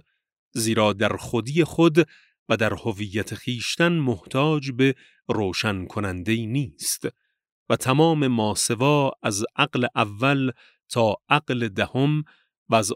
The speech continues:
عالیترین اسم و صفت تا نازلترین آنها همه و همه به نور خدا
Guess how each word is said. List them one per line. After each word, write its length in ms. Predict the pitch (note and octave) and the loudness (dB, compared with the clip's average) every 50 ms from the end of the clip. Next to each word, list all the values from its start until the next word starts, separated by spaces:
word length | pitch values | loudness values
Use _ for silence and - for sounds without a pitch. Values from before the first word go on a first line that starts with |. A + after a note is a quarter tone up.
| - | 0
عالیترین 720 | - B2+ A#2+ A2 G#2+ A2 G#2+ - - B2 B2 D3+ D#3+ D3+ C#3+ - - | 4 4 4 4 2 -2 -4 -2 -2 0 2 2 2 0 -2 0 0
اسم 340 | D3+ D3 - - - C3+ | 2 2 2 0 -2 -4
و 40 | B2 | -4
صفت 720 | A2+ - - A2 G#2 - - C#3+ D#3+ D#3+ - - - - - | -4 -4 -4 -4 -6 -2 0 0 0 0 -2 -8 -12 -12 -10
تا 200 | - - A#2+ A2 | -4 -2 -2 0
نازلترین 920 | G#2 G2+ G2+ G2+ G2 F#2+ F2+ - G#2 G2 F#2 - - A#2+ B2 D3 E3 D#3+ | 0 -2 -2 -2 -2 -2 -2 -2 -4 -4 -4 -4 -4 -2 -2 0 0 -2
آنها 460 | D3+ - C3+ C3 A#2+ - - D#3 E3 D#3 - _ _ _ _ _ _ _ | 0 0 0 -2 -2 0 2 2 2 0 -2 _ _ _ _ _ _ _
همه 340 | - C3+ C3 C#3 D#3 E3+ | -2 0 2 2 2 2
و 160 | E3 D3 D3 B2 | 2 2 2 0
همه 480 | - - A#2 G#2+ G#2+ A2+ C3 C#3+ D3 C#3+ | 0 -2 -2 -2 0 0 0 0 0 -2
به 200 | B2+ A2+ A2 G#2+ | -2 -2 -2 -2
نور 400 | G#2 G2+ G#2+ G#2 G2 F#2 G2+ G2 | -2 -2 -4 -4 -4 -4 -4 -6
خدا 600 | - - - - C3 B2 D3 D3 B2+ G2+ E2 D#2 | -6 -8 -4 -4 0 2 2 2 2 0 -4 -8